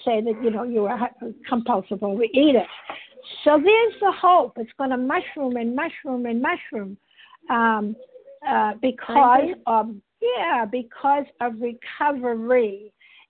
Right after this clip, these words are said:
Speaker 1: And that's what it's showing. History re-, does repeat itself. And it's because it's a higher power. And with that, I'll pass. It's gonna tell us how to solve our problems here in this book.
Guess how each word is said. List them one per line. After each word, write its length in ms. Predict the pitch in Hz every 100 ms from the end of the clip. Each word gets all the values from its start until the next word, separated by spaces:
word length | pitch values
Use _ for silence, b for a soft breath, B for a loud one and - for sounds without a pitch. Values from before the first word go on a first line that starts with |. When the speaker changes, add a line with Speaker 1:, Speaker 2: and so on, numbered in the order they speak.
| -
Speaker 1:
And 480 | 226 214 208 202 202 233
that's 320 | 240 240 240 -
what 160 | 262 214
it's 180 | 226 - -
showing. 380 | 247 277 311 226 - - _
History 880 | - 440 - - 294 277 262 269 262 _ _ _
re-, 220 | 247 220 202
does 300 | 277 220 220 214
repeat 520 | 226 226 233 269 226
itself. 440 | 196 196 - 196 185 170 _ b b _ -
And 360 | 214 214 214
it's 320 | 226 226 214 -
because 320 | 208 208 226 208
it's 180 | 196 -
a 200 | 196 247
higher 380 | - 254 233 220 -
power. 380 | 233 208 190 220 - _ _ -
And 100 | 254
with 160 | 254
that, 240 | 269 285 285
I'll 180 | 277 269
pass. 240 | 330 359 - _ _ _
It's 100 | 214
gonna 220 | - 226 226 -
tell 200 | 302 311
us 80 | 311 _
how 140 | 285
to 80 | 277 269
solve 280 | 277 277 269
our 160 | 262
problems 580 | 254 262 294 339 220 185 -
here 240 | 196 196
in 120 | 196
this 120 | 208 -
book. 220 | 285 294